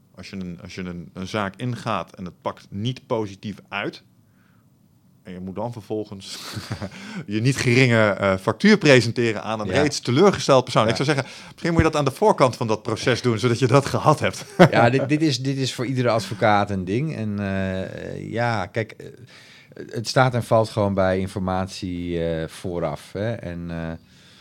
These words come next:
Speaker 2: wij noemen dat, ehm, er is een procesrisico.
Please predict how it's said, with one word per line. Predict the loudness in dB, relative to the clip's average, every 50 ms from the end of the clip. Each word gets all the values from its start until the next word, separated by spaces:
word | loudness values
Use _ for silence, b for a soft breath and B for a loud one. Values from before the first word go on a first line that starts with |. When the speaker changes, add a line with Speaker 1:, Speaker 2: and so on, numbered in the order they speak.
| b b b b
Speaker 2:
wij | -2 0 0
noemen | 2 2 0 0 2
dat, | 2 2 0 0 -4 -6 -4
ehm, | -4 -2 -2 -2 -4 -4 -6 -8 -10 -10 -10
er | -8 -8 -8
is | -6 -8
een | -10 -10
procesrisico. | -8 -6 -6 -2 -2 -2 -4 -4 -4 -4 -4 -4 -4 -6 -2 0 2 2 2 2 -2